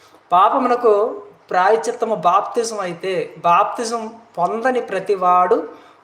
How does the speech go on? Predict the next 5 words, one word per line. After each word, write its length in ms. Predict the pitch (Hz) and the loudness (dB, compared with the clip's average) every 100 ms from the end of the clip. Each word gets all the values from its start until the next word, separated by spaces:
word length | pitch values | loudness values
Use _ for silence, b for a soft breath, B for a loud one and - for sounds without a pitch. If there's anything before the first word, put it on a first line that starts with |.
| - | 0
పాపాత్ముడు 840 | 185 196 208 202 185 196 196 196 | 2 4 4 2 2 -4 -4 -2
అని 200 | 196 175 | -4 -4
బైబిల్ 380 | 170 170 170 269 208 | 0 0 -2 -6 -8
చెప్తా 280 | 180 - 160 | -6 -2 -2
ఉంది. 300 | 151 143 | -2 -12